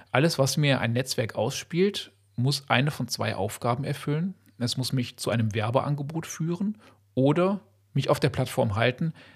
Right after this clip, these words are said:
damit ich das nächste Werbeangebot sehe. Aber ist das der Grund für Hate Speech? Sind wir gerne und lange auf Plattformen, auf denen getrollt und gehasst wird? Wohl nicht. Wir suchen nicht nach Hass, sondern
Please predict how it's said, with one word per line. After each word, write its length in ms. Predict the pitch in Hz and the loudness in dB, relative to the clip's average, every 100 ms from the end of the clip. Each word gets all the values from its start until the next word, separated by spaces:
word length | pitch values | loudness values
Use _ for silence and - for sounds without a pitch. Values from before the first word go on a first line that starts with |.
| - | -4
damit 260 | 117 117 | 0 0
ich 100 | 135 | 0
das 160 | - 113 | -4 -2
nächste 340 | 117 120 117 | -2 -2 -4
Werbeangebot 720 | 107 110 113 95 110 104 113 107 | -2 -2 -2 -4 -4 -4 -6 -6
sehe. 360 | 95 85 92 - _ - - - - - _ _ _ _ _ _ - | -8 -10 -12 -16 _ -20 -20 -20 -20 -20 _ _ _ _ _ _ -2
Aber 160 | 123 | 2
ist 160 | 120 - | 2 0
das 200 | 139 - | -2 -2
der 100 | 131 | -4
Grund 340 | 107 113 131 - | -2 -2 -4 -6
für 260 | - - 110 | -10 -8 -8
Hate 340 | - 117 113 | -8 -10 -8
Speech? 520 | - 104 170 - - _ _ _ _ _ - - - - - _ _ _ | -10 -8 -8 -8 -12 _ _ _ _ _ -20 -20 -20 -20 -20 _ _ _
Sind 200 | - 127 | -4 0
wir 100 | 127 | 2
gerne 440 | 110 110 143 175 156 | 0 2 2 2 0
und 220 | 131 107 | -2 0
lange 320 | 113 143 139 | 2 2 0
auf 240 | 113 - | -4 -8
Plattformen, 600 | - 123 - - 131 131 123 | -8 -8 -8 0 2 2 0
auf 220 | 110 - | -4 -4
denen 400 | 113 110 110 113 | -2 0 0 -4
getrollt 520 | 110 - 107 123 139 | -8 -6 -2 0 0
und 180 | 123 - | -4 -4
gehasst 440 | 107 113 - - | -8 -6 -8 -6
wird? 240 | 139 151 - _ _ _ _ | -6 -6 -8 _ _ _ _
Wohl 220 | 127 127 113 | 0 4 4
nicht. 340 | - - - - - - - _ _ - | 0 -12 -20 -20 -20 -20 -20 _ _ 0
Wir 100 | 127 | 4
suchen 200 | 147 143 | 6 6
nicht 180 | 139 | 4
nach 200 | 117 104 | 0 -2
Hass, 260 | 135 151 - | -2 -2 -2
sondern 560 | - 123 135 135 127 | -2 0 2 0 -2